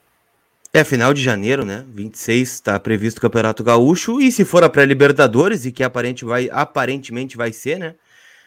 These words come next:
Porque a rodada foi terrível pro Inter ontem, né? O Fluminense ganhou, o Corinthians ganhou, o Bahia não ganhou, escapou seu Bahia ontem, né? Dois gols anulados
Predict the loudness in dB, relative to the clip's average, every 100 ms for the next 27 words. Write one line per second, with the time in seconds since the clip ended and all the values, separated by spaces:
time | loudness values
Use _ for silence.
0 | _ -14 -12 -6 -6 -4 -4 -4 -4 -6
1 | -8 -10 -8 -8 -4 -4 -4 -8 -8 -8
2 | -8 -10 -10 -10 -8 -6 -6 -6 -6 -4
3 | -4 -6 -6 -4 2 4 4 2 -2 0
4 | 0 -2 -6 -4 0 0 0 0 4 6
5 | 4 2 -2 -4 -4 -6 -6 -8 -4 -4
6 | -2 -2 -2 -2 -6 -2 -2 0 0 0
7 | -2 -4 -6 -6 -6 -8 -8 -6 -2 -2
8 | 0 0 -2 -4